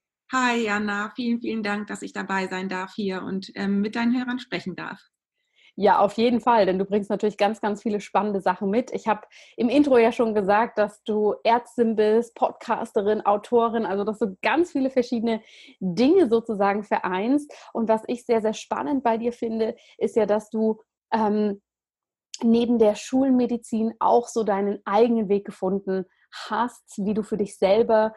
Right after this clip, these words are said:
Speaker 2: ganzheitlich lebst, aber das natürlich auch für deine Patienten anbietest. Deshalb würde ich mich total freuen, wenn du mal ein wenig zu dir als Person erzählen könntest und auch, wie so dein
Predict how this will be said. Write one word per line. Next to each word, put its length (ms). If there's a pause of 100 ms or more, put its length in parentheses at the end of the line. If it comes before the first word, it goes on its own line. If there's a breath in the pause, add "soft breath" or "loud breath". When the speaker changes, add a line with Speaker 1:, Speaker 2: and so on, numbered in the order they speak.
(140)
Speaker 2:
ganzheitlich 580
lebst, 320
aber 180
das 140
natürlich 300
auch 60
für 100
deine 160
Patienten 500
anbietest. 600 (280 loud breath)
Deshalb 220
würde 120
ich 60
mich 140
total 360
freuen, 340
wenn 120
du 200 (240 loud breath)
mal 140
ein 100
wenig 260
zu 100
dir 200
als 240
Person 840
erzählen 500
könntest 360
und 120
auch, 140
wie 80
so 120
dein 380